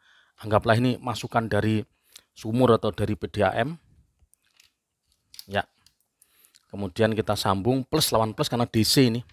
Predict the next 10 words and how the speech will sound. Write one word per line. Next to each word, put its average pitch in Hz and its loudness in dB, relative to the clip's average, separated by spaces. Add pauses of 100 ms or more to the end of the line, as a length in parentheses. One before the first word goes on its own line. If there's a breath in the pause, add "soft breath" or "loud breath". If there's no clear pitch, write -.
(580)
Ya, 92 -8 (160)
plus - -8
dengan 95 -8
plus. - -2 (880)
Nah, 95 -2
begini. 98 -10 (1700)
Kemudian 107 -2 (480)
min 147 2 (1200)
dengan 92 -4
min. 82 -6